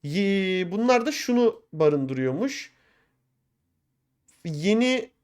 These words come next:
custom gift reaction diyor. Verdiğimiz hediyeye verdikleri reaksiyon yeni galiba var.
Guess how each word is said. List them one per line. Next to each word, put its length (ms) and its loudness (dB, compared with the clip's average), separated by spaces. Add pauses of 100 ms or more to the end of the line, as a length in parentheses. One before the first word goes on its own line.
(160)
custom 480 0
gift 320 -4
reaction 440 0
diyor. 140 -4
Verdiğimiz 560 2
hediyeye 640 0
verdikleri 800 -2 (260)
reaksiyon 560 4
yeni 320 -2
galiba 560 0
var. 360 -2